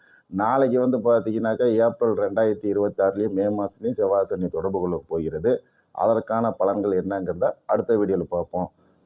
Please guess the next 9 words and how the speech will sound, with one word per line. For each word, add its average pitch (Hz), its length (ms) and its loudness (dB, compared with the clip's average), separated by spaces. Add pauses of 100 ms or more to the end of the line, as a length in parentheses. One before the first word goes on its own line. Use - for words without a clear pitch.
ஜோதிட 120 380 4
அன்பர்கள் 98 400 2
அனைவருக்கும் 104 440 0
வணக்கம். 104 500 -2 (320)
ஸ்ரீகரி 123 560 0
ஜோதிட 98 340 0
வித்யாலயம் 92 440 0
சென்னையில 98 440 -2
இருக்கிறது. 92 560 0